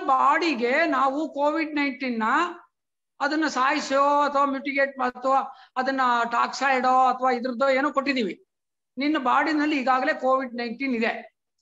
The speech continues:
ಕೋವಿಡ್ ಟ್ವೆಂಟಿ ಒನ್ ಬಂದ್ರೆ ಇದು ಅದ್ರ ವಿರುದ್ಧ ಆಂಟಿಬಾಡಿನ ಉತ್ಪತ್ತಿ ಮಾಡಿ fight ಮಾಡುತ್ತೆ ಅನ್ನಕ್ಕೆ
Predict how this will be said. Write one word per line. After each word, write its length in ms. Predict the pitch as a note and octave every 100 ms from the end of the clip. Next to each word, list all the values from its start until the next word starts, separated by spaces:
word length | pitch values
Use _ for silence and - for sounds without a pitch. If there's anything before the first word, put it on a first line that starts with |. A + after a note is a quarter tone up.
| _ _ _ _
ಕೋವಿಡ್ 680 | C#4+ D#4+ G4 A4 A4+ -
ಟ್ವೆಂಟಿ 480 | - D4+ D#4 D4+ F#4
ಒನ್ 280 | F#4 E4+ D4
ಬಂದ್ರೆ 680 | C4 B3 G#3 G#3 B3+ C4+
ಇದು 180 | A#3+ B3
ಅದ್ರ 200 | C4 A#3
ವಿರುದ್ಧ 320 | B3 C4+ C#4 D4 C#4 - - - -
ಆಂಟಿಬಾಡಿನ 680 | B3 B3+ D4+ D4+ D4 C4+ C#4
ಉತ್ಪತ್ತಿ 480 | B3 A#3 C#4+ C#4 C#4
ಮಾಡಿ 280 | C4 B3+ C#4
fight 360 | A#3+ C4 B3+
ಮಾಡುತ್ತೆ 360 | C4 B3+ - A#3+
ಅನ್ನಕ್ಕೆ 680 | A#3 A3+ C#4+ D#4+ D#4 -